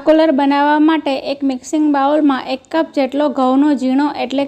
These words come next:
કે રોટલી બનાવવા માટેનો લોટ લઈશું. હવે આ એક કપ ઘઉંના લોટમાં એનાથી અડધા કપ જેટલો આપણે કોલ્હાપુરી ગોળને ભૂકો કરીને એડ કરીશું. તમે અહીં કોઈ પણ ગોળ લઈ શકો છો,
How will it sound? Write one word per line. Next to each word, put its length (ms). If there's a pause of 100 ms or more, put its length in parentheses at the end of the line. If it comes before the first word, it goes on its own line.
કે 120
રોટલી 360
બનાવવા 480
માટેનો 500
લોટ 300
લઈશું. 420 (1200)
હવે 260 (220)
આ 60 (160)
એક 140
કપ 140 (140)
ઘઉંના 400
લોટમાં 560
એનાથી 460
અડધા 340
કપ 260
જેટલો 380
આપણે 260 (120)
કોલ્હાપુરી 600
ગોળને 400 (140)
ભૂકો 420
કરીને 340 (120)
એડ 180
કરીશું. 500 (1800)
તમે 280
અહીં 280
કોઈ 200
પણ 220
ગોળ 240
લઈ 180
શકો 320
છો, 120